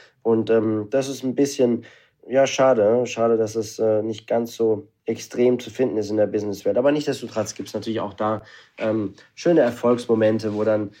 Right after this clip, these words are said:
wo dann ein großer Partner unterschreibt oder, oder, ähm,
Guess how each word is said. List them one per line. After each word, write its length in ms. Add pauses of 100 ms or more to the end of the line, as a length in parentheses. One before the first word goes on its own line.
(240)
wo 80
dann 180
ein 140
großer 320
Partner 480
unterschreibt 960
oder, 300 (340)
oder, 600
ähm, 480